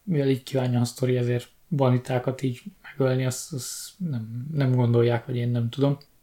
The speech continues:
Slim közben egyébként a sztori alatt megsebesül, ugye ez se, ez se ritka ilyen filmeknél, és a barlang, amiben a bujkált már korábban is ott lábadozik, illetve utána, amit már említettem, lesz valahogy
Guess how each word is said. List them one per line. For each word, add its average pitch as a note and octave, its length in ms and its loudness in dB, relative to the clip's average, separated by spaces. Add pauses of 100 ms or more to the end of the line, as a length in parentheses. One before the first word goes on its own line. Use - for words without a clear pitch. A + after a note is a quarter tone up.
(200)
Slim D3 320 4
közben C3 360 2
egyébként B2+ 560 0
a C3 300 0
sztori B2 300 0
alatt B2 320 -6
megsebesül, B2+ 720 -6
ugye C3 160 0
ez B2 80 -4
se, - 260 -4
ez D3 120 2
se - 160 -2
ritka A#2+ 480 -2
ilyen B2+ 200 -2
filmeknél, C#3 640 2 (300)
és - 100 -8
a C#3+ 80 8
barlang, C3 320 6
amiben B2 540 0
a C#3 100 -2 (540)
bujkált B2+ 460 0
már B2+ 160 -2
korábban B2+ 460 -4
is B2 200 -6 (160)
ott - 260 -6 (100)
lábadozik, B2+ 760 -2 (200)
illetve B2 640 -2 (240)
utána, A#2+ 540 -4 (100)
amit B2+ 280 -6
már B2+ 160 -2
említettem, B2 500 0
lesz B2 160 0
valahogy A#2+ 320 0